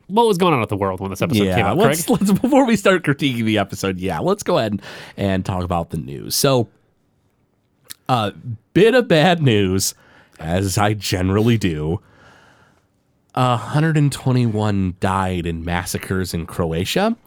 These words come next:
Speaker 2: as civil wars in Yugoslavia are raging on at this time. Eighty Croatian National Guardsmen were shot. And here's the part that's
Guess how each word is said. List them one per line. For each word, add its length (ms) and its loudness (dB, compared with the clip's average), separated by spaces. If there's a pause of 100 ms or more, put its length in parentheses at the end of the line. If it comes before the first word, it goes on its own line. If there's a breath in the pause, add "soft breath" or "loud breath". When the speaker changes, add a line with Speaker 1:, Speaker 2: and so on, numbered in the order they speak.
(300 loud breath)
Speaker 2:
as 160 -2
civil 320 0
wars 320 0
in 100 0
Yugoslavia 880 -4
are 160 -4
raging 460 -6
on 220 -12
at 100 -18
this 220 -10
time. 340 -10 (640 loud breath)
Eighty 500 0 (180)
Croatian 680 0 (220)
National 480 -2
Guardsmen 580 -2
were 140 -6
shot. 480 -4 (560 soft breath)
And 240 2
here's 260 0
the 80 -4
part 300 -2
that's 260 -4